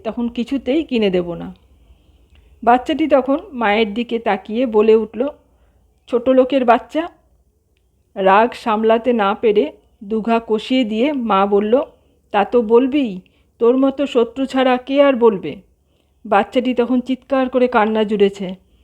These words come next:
বললাম, "ওকে মারছেন কেন? ওকে ভালোবেসে বোঝান যে এগুলো বলতে নেই। তাছাড়া এমন কথা শিখল কিভাবে?" "বুঝিয়ে কিছু লাভ হবে না দাদা, বাড়ির পরিবেশ যদি ঠিক না থাকে,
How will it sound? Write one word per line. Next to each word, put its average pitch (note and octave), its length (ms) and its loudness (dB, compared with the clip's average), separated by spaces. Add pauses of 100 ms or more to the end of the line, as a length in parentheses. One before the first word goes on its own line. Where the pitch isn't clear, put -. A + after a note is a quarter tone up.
(340)
বললাম, A#3+ 440 2 (120)
"ওকে C4+ 200 -4
মারছেন B3+ 480 -2
কেন? A3 200 2 (460)
ওকে A#3+ 280 -4
ভালোবেসে A3 680 2
বোঝান G#3 600 0
যে G3+ 120 0
এগুলো A3+ 440 2
বলতে A#3 380 2
নেই। F3 260 -4 (500)
তাছাড়া A3+ 400 0
এমন B3 360 0
কথা C#4+ 280 -4
শিখল D4 360 -4
কিভাবে?" G3+ 480 -2 (840)
"বুঝিয়ে A#3 400 2
কিছু C4 320 -6
লাভ A#3 280 4
হবে B3 200 2
না A3+ 140 0
দাদা, F3+ 340 -2 (520)
বাড়ির G3+ 380 2
পরিবেশ A#3 540 0
যদি B3 200 -4
ঠিক A#3+ 300 -6
না B3 140 -2
থাকে, C4 440 -4